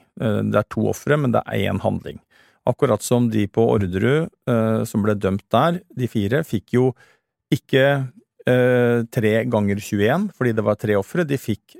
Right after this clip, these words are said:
tjueén år for, eh, for medvirkning til overlagt drap. Og det blir det samme her. Eh, du dømmes for, for én handling,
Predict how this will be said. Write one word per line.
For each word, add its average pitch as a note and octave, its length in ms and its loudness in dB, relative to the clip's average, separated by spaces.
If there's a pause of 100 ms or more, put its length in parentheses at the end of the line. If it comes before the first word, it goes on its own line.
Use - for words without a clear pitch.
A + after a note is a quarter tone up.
tjueén G#2+ 480 0
år F#2+ 160 -2
for, F#2+ 240 -4
eh, G2 400 -4 (160)
for - 80 -4
medvirkning F#2+ 500 -6
til A2+ 140 -4
overlagt D#2 240 -10
drap. - 240 -12
Og C3 80 -4
det B2 80 0
blir G#2 160 -2
det D3 140 -2
samme A#2+ 200 -2
her. E3+ 220 -2 (560)
Eh, C#3+ 460 0 (420)
du C#3+ 140 -4
dømmes A#2 340 0
for, A#2 240 -2 (100)
for - 220 -2
én A2 240 0
handling, A#2 420 -2